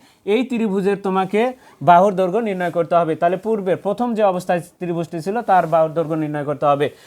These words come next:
তাহলে প্রথম অবস্থায়, তাহলে খ নাম্বার আমি লিখব যে ধরি, আহ, সমবাহু ত্রিভুজের বাহুর দৈর্ঘ্য, প্রত্যেক বাহুর দৈর্ঘ্য ধরব, ধরি সমবাহু,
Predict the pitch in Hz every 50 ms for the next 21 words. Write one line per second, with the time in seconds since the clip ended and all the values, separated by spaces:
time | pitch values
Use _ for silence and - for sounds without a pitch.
0 | - _ - 190 190 208 202 208 214 - 233 220 214 208 208 208 208 220 214 208
1 | 214 208 202 208 208 190 196 196 190 185 180 175 156 156 165 208 - - _ _
2 | _ _ - 175 175 185 185 180 180 175 156 160 165 175 180 226 - - _ _
3 | _ - 165 151 175 180 180 180 180 165 139 151 190 196 208 226 202 196 202 -
4 | _ _ _ _ _ - 165 165 165 165 170 165 160 - - 226 233 240 226 226
5 | 214 214 202 214 190 202 175 175 156 156 180 214 220 208 - _ _ _ _ _
6 | _ _ - 151 143 165 165 185 202 202 165 175 170 151 147 160 - 190 185 202
7 | 196 175 180 175 170 160 147 147 151 147 143 139 135 156 - - - 147 131 135
8 | 143 127 131 156 190 185 151 151 156 147 147 147 156 185 226 - _ _ _ _
9 | _ - _ _ - _ _ _ _ _ _ _ _ - _ _ - _ _ _
10 | _ _ _ - - _ _ _ _ _ - - 170 170 170 175 180 175 160 160
11 | 156 147 147 151 165 170 151 147 175 208